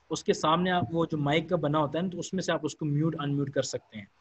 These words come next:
फिर उसके बाद host के पास ये भी option होती है, अभी तो मैं चूंकि ओपन रखी हुई है आप लोगों के क्वेश्चन answer session की, कि जब आप mute all करते हैं ना, उसमें वो आपसे कहता है कि क्या आप participants को अलाउ करते हैं कि वो खुद से अपने आप को unmute करें। अगर आप उस option को uncheck करेंगे तो participant फिर खुद से अपने आप को unmute नहीं कर सकेगा।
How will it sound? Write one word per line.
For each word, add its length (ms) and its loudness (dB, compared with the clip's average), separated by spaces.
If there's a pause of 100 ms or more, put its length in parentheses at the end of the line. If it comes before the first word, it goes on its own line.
(460)
फिर 120 6
उसके 220 2
बाद 260 6
host 300 2
के 80 2
पास 280 0
ये 100 2
भी 100 2
option 280 2
होती 240 0
है, 160 -4 (180)
अभी 420 0
तो 300 0
मैं 160 2
चूंकि 320 2
ओपन 320 -2
रखी 260 2
हुई 160 0
है 220 -4 (160)
आप 160 -4
लोगों 140 0
के 60 -8
क्वेश्चन 220 0
answer 200 0
session 340 -4
की, 140 -4
कि 380 -16
जब 120 2
आप 160 0
mute 300 4
all 320 2
करते 280 0
हैं 80 -2
ना, 120 -4 (380)
उसमें 240 0
वो 120 4
आपसे 220 2
कहता 380 -2
है 80 2
कि 100 -4
क्या 220 0
आप 240 4
participants 500 2
को 80 -4
अलाउ 260 4
करते 240 0
हैं 100 0
कि 60 2
वो 100 2
खुद 160 -4
से 160 -4
अपने 180 0
आप 140 0
को 80 -4
unmute 260 0
करें। 180 -2
अगर 540 -4
आप 160 6
उस 120 -4
option 260 -2
को 120 -4
uncheck 340 2
करेंगे 300 2
तो 120 -2
participant 600 0
फिर 100 -4
खुद 260 -2
से 120 -2
अपने 200 -2
आप 240 -2
को 60 -8
unmute 420 -2
नहीं 240 -4
कर 100 0
सकेगा। 420 -8